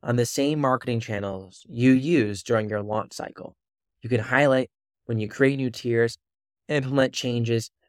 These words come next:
and are launching new stories onto your subscription for early access. If you'd like to see some of these tactics in action, in this two-hour workshop, Amila Rose and Michael Evans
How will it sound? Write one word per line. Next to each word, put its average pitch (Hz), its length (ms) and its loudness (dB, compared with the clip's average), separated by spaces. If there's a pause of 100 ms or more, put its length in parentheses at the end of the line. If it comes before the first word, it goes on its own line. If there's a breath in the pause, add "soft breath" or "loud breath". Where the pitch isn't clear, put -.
and 110 100 -4
are 107 80 0
launching 139 420 2
new 120 120 0
stories 107 520 -4
onto 110 320 -4
your 107 60 -4
subscription 101 580 -6
for 104 120 -6
early 95 260 -6
access. - 420 -12 (320)
If 127 120 -4
you'd 147 80 4
like 196 160 6
to 196 100 -4
see 185 120 0
some 170 160 0
of 147 60 0
these 139 140 -2
tactics 127 400 -2
in 117 140 -10
action, 120 480 -2 (360)
in 131 80 -4
this 160 160 2
two-hour 147 380 6
workshop, 117 500 0 (300)
Amila 131 340 2
Rose 117 360 2
and 110 100 -8
Michael 113 300 -2
Evans 104 360 -4